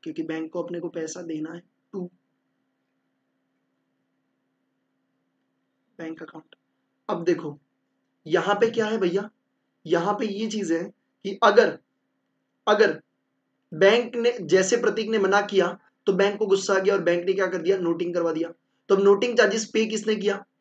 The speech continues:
Bank ने किया। But bank किससे लेगी? अनुराग से लेगी। यानी अनुराग को bank को credit करना का पड़ेगा कितने से? तीन हजार plus noting charges, अगर सौ रुपए तो सौ,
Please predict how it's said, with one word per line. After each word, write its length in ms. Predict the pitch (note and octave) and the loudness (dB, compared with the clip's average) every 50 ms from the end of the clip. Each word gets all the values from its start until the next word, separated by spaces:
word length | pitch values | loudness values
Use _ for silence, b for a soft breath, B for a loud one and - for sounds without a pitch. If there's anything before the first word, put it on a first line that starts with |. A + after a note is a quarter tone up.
| _ - | _ -4
Bank 260 | D#3 F3 F#3 F#3+ F#3 F#3 | -2 0 0 0 0 -2
ने 100 | G3 F3 | -4 -2
किया। 200 | D3+ D#3 D3+ D3 | -2 -4 -4 0
But 200 | D3 E3 E3+ E3+ | 0 0 0 2
bank 240 | F#3 G3 G#3+ A3 | 0 0 0 -2
किससे 240 | G#3+ G3+ - - G#3+ | -6 -6 -2 0 4
लेगी? 320 | G3+ G3+ G3 F3+ G#3+ A#3 - | 4 4 2 0 -4 -8 -6
अनुराग 340 | G3 F3 E3+ E3 E3+ E3 E3 | -4 -2 0 0 0 0 -2
से 160 | E3 - F3+ | -2 -4 -2
लेगी। 260 | E3+ E3 D#3+ E3 E3 b b b b - | -2 -2 -2 -4 -8 b b b b 2
यानी 200 | F#3 G#3+ A3+ B3+ | 4 4 6 6
अनुराग 380 | A#3+ A3+ A3 A#3 B3 A#3 A#3+ A3+ | 4 6 6 6 6 6 6 4
को 60 | B3 A3 | 2 4
bank 260 | G3 G3+ G3+ G3+ - | 4 4 4 4 2
को 100 | A#3 G#3+ | 0 0
credit 320 | A3 G#3+ G3+ G#3+ G#3 F#3 | 2 0 0 -2 0 2
करना 180 | A3+ G3 G#3 G#3+ F#3+ F#3+ | 2 2 2 0 -4 -2
का 140 | - A3 G#3 | -2 -2 0
पड़ेगा 340 | - - G3+ G#3 G3+ G#3 | 2 4 4 4 4 4
कितने 300 | - - G#3+ G#3+ A#3+ A3+ | 2 0 0 2 2 2
से? 120 | G#3 E3 D3 D3 - _ _ _ _ _ _ _ | 2 0 -4 -6 -10 _ _ _ _ _ _ _
तीन 200 | C4 C4 C#4+ D4 | 4 6 6 8
हजार 480 | C4+ B3 A#3 A3+ B3+ B3 B3+ C4+ C#4+ D4+ D4 - - _ _ _ _ _ _ _ _ _ _ _ - | 8 8 8 8 8 10 10 8 8 6 2 -4 -10 _ _ _ _ _ _ _ _ _ _ _ 6
plus 380 | B3 D4 D#4 D#4 - - - _ _ _ - | 8 8 8 6 0 -8 -14 _ _ _ -2
noting 380 | G3 G#3+ B3 B3+ - D#4 D4+ C#4+ | 2 4 4 6 6 6 6 6
charges, 460 | - D4+ C#4 C4+ G#3+ A#3 F#3+ - - - | 8 8 8 8 6 4 0 -2 -4 -2
अगर 220 | - G3+ G3 A3 G#3+ | -2 2 2 2 2
सौ 200 | G#3+ G#3+ G3 G3 | 2 2 2 2
रुपए 240 | G3 F3 F3+ F#3+ F#3 | 2 2 2 0 0
तो 120 | G#3+ A3+ | -2 -4
सौ, 300 | - - E3 D#3 D3+ | -4 -2 -2 -4 -4